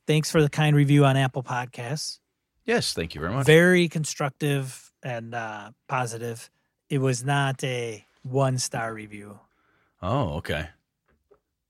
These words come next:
Speaker 1: So.
Speaker 2: Nice.
Speaker 1: Thanks, Eric. What are we talking about next week, Hot Shot?
Speaker 2: Next week, we have been asked this a couple times, um,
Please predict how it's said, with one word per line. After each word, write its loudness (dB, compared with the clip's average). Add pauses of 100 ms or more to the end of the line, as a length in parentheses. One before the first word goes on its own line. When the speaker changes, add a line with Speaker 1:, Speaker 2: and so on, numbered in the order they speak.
(160)
Speaker 1:
So. -18 (1000)
Speaker 2:
Nice. -6
Speaker 1:
Thanks, -6
Eric. -16 (1160)
What 2
are 4
we 4
talking 2
about 4
next 0
week, -2
Hot -4
Shot? -2 (500)
Speaker 2:
Next 4
week, 0
we 4
have 2
been 0
asked 0
this -6
a -16
couple -2
times, -2
um, -4